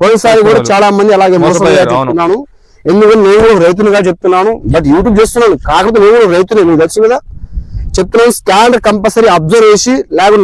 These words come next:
Speaker 1: నమ్మకమైన షాప్ లో తీసుకోండి.
Speaker 2: ఉమ్.
Speaker 1: డబ్బా ఉంటది మనకి, నెంబర్ వన్ డబ్బాలు ఉంటది, but లోన లిక్విడ్ అనేది వేరే ఉంటది.
Speaker 2: వేరే భయం ఉంటది.
Speaker 1: ప్రజెంట్ తమ్ముడు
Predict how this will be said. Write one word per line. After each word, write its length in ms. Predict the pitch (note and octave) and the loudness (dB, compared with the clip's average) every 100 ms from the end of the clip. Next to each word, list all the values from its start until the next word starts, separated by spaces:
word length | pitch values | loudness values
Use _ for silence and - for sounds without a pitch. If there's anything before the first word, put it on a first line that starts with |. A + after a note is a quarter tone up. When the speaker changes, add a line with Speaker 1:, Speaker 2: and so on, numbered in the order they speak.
| F#3 | 0
Speaker 1:
నమ్మకమైన 320 | G#3+ G#3+ A3+ | 0 2 0
షాప్ 280 | G3+ G3 G3+ | 0 -4 -2
లో 80 | F#3 | -2
తీసుకోండి. 440 | F#3 - F#3 F3+ | -2 -2 -2 -2
Speaker 2:
ఉమ్. 560 | B3 - B2 A2+ G#2+ A2 B2 | -4 -8 -8 -8 -8 -8 -2
Speaker 1:
డబ్బా 380 | F#3+ G3 B3+ | 0 2 2
ఉంటది 220 | A#3 A#3+ A#3+ | 2 2 2
మనకి, 320 | A#3 G#3+ F#3+ | 2 2 2
నెంబర్ 280 | F3+ G#3 A3 | 2 2 2
వన్ 80 | |
డబ్బాలు 280 | F#3+ F#3 A3 | 0 0 2
ఉంటది, 220 | G#3+ G3+ | 2 0
but 220 | D3 D3+ F#3 | 0 -4 -2
లోన 400 | F3+ G#3+ A#3 F#3 | 0 2 2 0
లిక్విడ్ 280 | F3 B3+ B3 | -2 0 2
అనేది 240 | A#3 A3+ | 2 2
వేరే 140 | G3 G3+ | 2 0
ఉంటది. 300 | F#3 E3 F3 | 0 -2 -2
Speaker 2:
వేరే 180 | C3+ | -4
భయం 480 | B2+ A#2 A2 A#2 B2+ | -8 -10 -6 -4 -4
ఉంటది. 200 | A#2 G#2 | -6 -8
Speaker 1:
ప్రజెంట్ 560 | F3 F3 A#3+ A#3 A3 F#3+ | -2 0 2 0 -2 -2
తమ్ముడు 340 | G#3 G#3 A#3 | -2 0 0